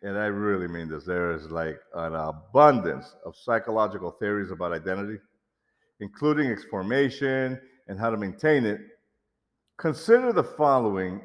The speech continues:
as basic elements of your identity. Number one, your personal family history, that's where it all starts. Where you were raised,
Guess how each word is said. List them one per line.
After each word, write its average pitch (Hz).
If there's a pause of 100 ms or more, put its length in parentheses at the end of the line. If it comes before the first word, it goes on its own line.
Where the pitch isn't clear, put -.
(600)
as 110 (160)
basic 143
elements 87 (280)
of 87
your 90
identity. 80 (1500)
Number 185
one, 123 (1400)
your 143
personal 214
family 160
history, 120 (840)
that's 143
where 127
it 123
all 127
starts. - (1300)
Where 156
you 170
were 165
raised, 143